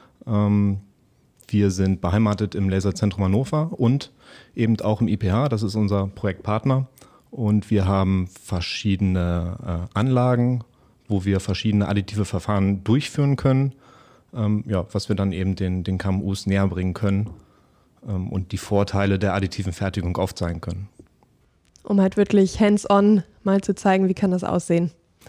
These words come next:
Speaker 1: Genau, also, ähm, wir haben eben den Vorteil, dass wir die Anlagen vor Ort haben. Wir können die, äh, ja, unterschiedlichsten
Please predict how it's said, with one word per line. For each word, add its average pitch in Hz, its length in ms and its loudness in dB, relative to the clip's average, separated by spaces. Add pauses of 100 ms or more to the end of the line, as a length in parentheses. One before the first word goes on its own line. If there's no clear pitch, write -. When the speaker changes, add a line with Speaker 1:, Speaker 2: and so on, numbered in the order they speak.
Speaker 1:
Genau, 95 400 2
also, 110 400 4
ähm, 98 440 2 (500)
wir 117 300 4
haben 143 140 6
eben 113 160 6
den 110 120 4
Vorteil, 104 480 2
dass - 240 -2
wir 98 180 4
die 92 160 -2
Anlagen 98 360 2
vor 92 140 -2
Ort 110 200 0
haben. 120 320 2 (240)
Wir 101 120 -2
können 92 460 0 (560)
die, 90 460 -2 (460)
äh, 87 240 -4
ja, 87 80 -2
unterschiedlichsten 92 880 -2